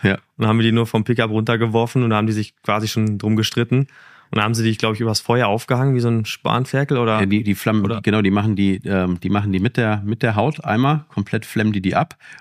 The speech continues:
Speaker 1: und dann
Speaker 2: Okay.
Speaker 1: werden die praktisch so unter, unter der Erde, ähm, so wie ich's verstanden hab, ich hab's, ich hab's nur einmal so aus, aus dem, aus dem Augenwinkel gesehen, unter der Erde wohl, ähm, weiter durchgebacken, ähm, mit,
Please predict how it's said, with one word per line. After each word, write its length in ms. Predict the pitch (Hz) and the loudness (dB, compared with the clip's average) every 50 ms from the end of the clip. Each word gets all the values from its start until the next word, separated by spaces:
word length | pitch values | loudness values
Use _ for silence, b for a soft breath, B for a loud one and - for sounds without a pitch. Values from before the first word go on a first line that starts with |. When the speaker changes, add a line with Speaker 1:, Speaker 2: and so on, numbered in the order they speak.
| B | B
Speaker 1:
und 100 | B 104 | B 0
dann 100 | 101 98 110 | 0 2 2
Speaker 2:
Okay. 80 | 117 | 2
Speaker 1:
werden 180 | 110 107 107 101 | 0 0 0 0
die 80 | 104 104 | -2 -2
praktisch 340 | - - 117 - - 104 - | -2 -4 -6 -6 -6 -6 -4
so 220 | - 110 107 104 101 | -2 0 0 0 0
unter, 560 | - - 117 123 - 117 107 107 - - - - | 0 -2 -2 0 0 0 0 -2 -4 -6 -4 -2
unter 240 | 110 117 - 120 | -2 0 0 0
der 100 | 104 98 | 0 2
Erde, 680 | 92 87 98 110 110 107 107 98 - - - 101 98 95 | 2 2 2 2 2 0 0 0 -2 -2 -2 -2 0 0
ähm, 180 | 95 92 90 92 | 0 0 -2 -2
so 160 | 92 95 90 | 0 0 0
wie 60 | 104 | 0
ich's 80 | 107 - | 0 -2
verstanden 400 | - 110 101 - 110 110 110 110 | -2 -2 -2 -2 -2 -2 0 0
hab, 140 | 113 110 104 | 0 0 -2
ich 100 | - - | -2 -4
hab's, 140 | 95 - - B B B B B | -4 -4 -6 B B B B B
ich 40 | B | B
hab's 140 | 160 - | -6 -2
nur 140 | - 110 82 | 0 0 2
einmal 160 | 90 107 107 | 4 2 2
so 100 | 95 95 | 2 2
aus, 160 | 87 92 - - - - | 0 -2 -2 -4 -10 -10
aus 220 | - - 90 90 - | -6 -4 -4 -2 -2
dem, 160 | 98 90 92 | -4 -4 -4
aus 180 | 92 80 92 - | -4 -4 -2 -2
dem 100 | 98 - - | -2 0 2
Augenwinkel 500 | 110 131 127 123 101 104 104 101 110 98 | 2 2 2 2 2 2 2 2 2 0
gesehen, 360 | 87 95 87 92 101 117 139 B B B B B B | 0 2 2 4 2 2 0 B B B B B B
unter 240 | - 131 131 135 | 0 2 2 2
der 120 | 117 117 95 | 2 2 2
Erde 260 | 78 104 117 113 107 | 2 2 2 0 0
wohl, 280 | 107 110 110 107 101 82 | 0 2 2 2 0 0
ähm, 260 | 85 98 95 95 92 87 | 0 0 0 0 2 2
weiter 240 | 98 110 113 - | 0 0 0 0
durchgebacken, 720 | 104 95 117 139 - - - 170 - 87 - - 131 147 147 - - | 0 0 0 0 0 -2 -4 -2 -2 -2 0 0 0 0 0 -2 -4
ähm, 360 | - 92 92 87 87 90 87 | -2 0 2 2 2 2 2
mit, 320 | 80 95 90 - - - | 2 0 -2 -2 -4 -6